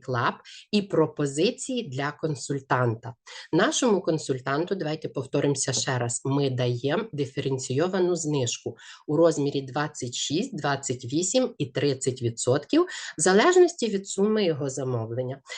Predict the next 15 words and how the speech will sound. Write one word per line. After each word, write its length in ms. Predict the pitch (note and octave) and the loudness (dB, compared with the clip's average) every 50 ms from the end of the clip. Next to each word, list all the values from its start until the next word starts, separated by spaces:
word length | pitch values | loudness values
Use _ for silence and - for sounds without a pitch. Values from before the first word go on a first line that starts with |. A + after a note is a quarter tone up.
| - - - | -8 -2 0
Якщо 260 | D#3 - - B3+ C4+ | 2 4 6 6 8
наш 280 | C4+ B3+ C4 C4 - | 8 8 6 4 2
клієнт 500 | - - G#3+ G#3+ G3 G#3 G3+ F#3+ F3 F3+ | 2 2 2 4 4 4 4 4 2 2
робить 340 | - E3+ F3 E3 D#3+ D3+ C#3+ | 2 2 2 2 2 0 0
замовлення 600 | B2+ D3+ D3 D#3+ E3 E3 D3+ C#3 C#3 C3+ C#3 C#3 C#3+ | 0 0 2 2 2 2 0 0 -2 -2 -2 -2 -2
до 180 | D#3 A3+ C#4+ | 2 2 2
тридцяти 580 | D4 - - A#3 G#3+ - - E3+ - - F#3 F#3 | 2 2 -4 -6 -6 -6 -4 -8 -4 -2 -4 -4
п'яти 360 | F3+ - D3 - - - B2+ | -2 -4 -8 -6 -4 -4 -4
балів, 500 | A#2 G#2+ A2 G#2+ G2+ G#2+ B2+ F3+ C4+ - - - - - - - - C#3+ | -4 -4 -6 -6 -4 -2 -2 -2 -2 -2 -6 -14 -20 -18 -18 -10 -4 -2
він 140 | D#3 D#3 - | 0 0 0
отримує 480 | C#3+ B2+ - D#3 E3 D3+ C#3+ C#3 C3+ C3 | -2 -2 0 0 0 2 2 2 0 0
знижку 380 | B2+ D#3+ G#3 D#4+ - - - | 0 0 0 0 -2 -2 -4
двадцять 420 | B3 D3 D#3 D#3 F#3+ F#3+ - G#3 G3 | -4 -2 0 -2 -2 -2 -6 -8 -8
шість 300 | - - D3+ - - - | -8 -8 -10 -10 -8 -8
відсотків. 580 | C#3 C3+ - - B2 G#2+ - - - A2+ A#2 | -8 -6 -2 0 0 0 -2 -4 -6 -8 -8